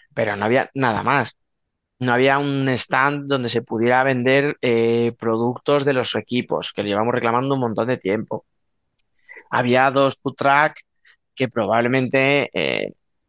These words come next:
no tengan nada que ver ni con la federación ni con el ayuntamiento. O sea, es decir, que será gente que al saber que había un evento se habrán colocado ahí con sus permisos y tal, pero poco más. Entonces, claro, no acercamos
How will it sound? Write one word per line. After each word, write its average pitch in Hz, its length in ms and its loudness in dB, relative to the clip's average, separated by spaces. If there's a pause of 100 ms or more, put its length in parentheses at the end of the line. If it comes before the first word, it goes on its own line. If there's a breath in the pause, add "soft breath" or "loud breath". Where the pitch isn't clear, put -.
(220)
no 113 80 -6
tengan 120 240 0
nada 120 200 2
que 117 80 2
ver 123 200 2
ni 110 120 -4
con 107 100 -4
la 104 100 -2
federación 127 880 0
ni 135 80 -2
con 117 100 0
el 101 80 0
ayuntamiento. 101 440 -2
O 95 40 0
sea, 104 100 -2
es 101 60 -4
decir, 107 260 -2
que 95 100 -6
será 107 200 -2
gente 120 300 -2
que 98 80 -10
al 95 60 -10
saber 107 220 -2
que 117 60 0
había 117 120 2
un 117 60 -2
evento 127 500 0
se 107 100 -8
habrán 101 200 -4
colocado 113 300 0
ahí 131 180 0
con 120 140 -2
sus 95 180 -8
permisos 95 420 -4
y 104 80 -4
tal, 123 200 0
pero 90 220 -6 (360 loud breath)
poco 113 200 -4
más. 120 280 -2 (1120)
Entonces, 147 180 0
claro, 160 320 0
no 127 200 0
acercamos 165 680 -2